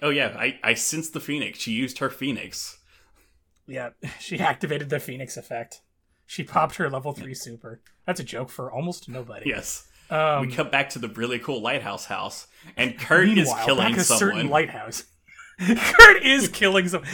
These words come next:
Speaker 2: that's in my notes too. K-, Kurt is not above killing a motherfucker for being annoying.
Speaker 1: Yeah. Kurt is dressed up like, like a generic burglar with, with, with, you know, the little beanie, the,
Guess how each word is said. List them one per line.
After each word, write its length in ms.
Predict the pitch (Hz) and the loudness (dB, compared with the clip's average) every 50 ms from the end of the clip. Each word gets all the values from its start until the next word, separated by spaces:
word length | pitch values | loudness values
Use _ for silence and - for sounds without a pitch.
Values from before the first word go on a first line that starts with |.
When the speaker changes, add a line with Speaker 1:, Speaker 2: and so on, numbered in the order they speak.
| 160 165 - | -8 6 8
Speaker 2:
that's 200 | 294 339 - 359 | 8 8 10 6
in 120 | 349 269 | 6 10
my 160 | 220 214 214 208 | 10 10 10 10
notes 340 | 196 180 160 170 185 - - | 8 4 2 2 -2 -4 0
too. 260 | - 196 175 151 123 - - 147 147 - - | 0 0 0 0 -2 -6 -8 -10 -10 -8 -6
K-, 320 | - - - - - 151 - - | -6 -6 -6 -6 -12 -12 -6 -4
Kurt 360 | - - 254 294 320 277 247 | 4 6 6 6 6 4 2
is 160 | 240 208 190 | 2 2 4
not 320 | 190 190 196 196 202 220 220 | 4 6 8 10 10 10 8
above 460 | 202 170 165 202 196 190 185 185 - | 6 2 6 10 10 10 10 8 2
killing 380 | - - 214 175 175 170 156 156 | 2 4 4 6 6 2 2 0
a 40 | |
motherfucker 640 | 151 151 151 147 151 131 - - 131 131 - 190 156 | 0 -2 0 0 -2 -4 0 0 0 0 0 -6 -6
for 160 | - - 175 | -4 -6 -8
being 440 | 151 131 - 165 160 170 175 170 170 | -8 -6 -10 -10 -8 -8 -8 -6 -6
annoying. 680 | 175 151 147 147 143 147 147 135 120 127 131 175 202 226 _ _ _ _ _ 160 180 - | -8 -6 -6 -6 -6 -6 -8 -8 -8 -8 -6 -6 -8 -8 _ _ _ _ _ -20 -16 -4
Speaker 1:
Yeah. 220 | - 233 214 - - - _ _ - - - - 190 226 240 233 - | -4 -2 -2 -2 -6 -10 _ _ -20 -20 -18 -10 -8 -8 -2 0 0
Kurt 420 | 233 - - - 160 180 190 185 | 0 0 0 0 0 0 0 -2
is 160 | 185 160 156 - | -4 -6 -6 -8
dressed 420 | - 127 139 151 147 143 - - | -6 -2 0 0 0 -2 -2 0
up 380 | 131 120 110 113 113 - - _ - | 0 0 0 -2 -4 -8 -18 _ -12
like, 340 | 117 117 117 120 - - - _ - | -8 -6 -6 -6 -6 -10 -18 _ -8
like 260 | 120 120 120 117 - | -6 -6 -6 -4 -6
a 60 | 127 | -8
generic 600 | 113 - 131 120 117 104 107 123 131 135 120 - | -6 -6 -6 -4 -4 -2 -2 -2 -4 -4 -6 -6
burglar 560 | 131 123 123 117 - 117 98 98 95 101 107 | -4 -2 -2 -2 -4 -8 -10 -10 -10 -10 -10
with, 320 | 107 110 120 113 - - - - - - - | -6 -4 -6 -6 -6 -10 -18 -20 -20 -16 -8
with, 340 | 127 127 117 - - - - - 151 139 - - - 135 | -6 -6 -6 -8 -10 -18 -18 -8 -4 -4 -4 -4 -6 -6
with, 260 | 131 131 - - - - - - 120 - | -6 -6 -6 -6 -16 -20 -18 -10 -4 -4
you 60 | 135 | -2
know, 260 | 117 110 110 110 110 - - - - | -2 -2 -2 -4 -6 -10 -18 -18 -16
the 60 | 120 | -12
little 340 | 123 123 135 143 156 156 147 | -8 -6 -2 0 -2 -2 -2
beanie, 460 | 151 175 147 131 131 143 113 117 127 117 | -2 0 0 0 0 0 -2 -2 -4 -2
the, 120 | 127 135 | -4 -6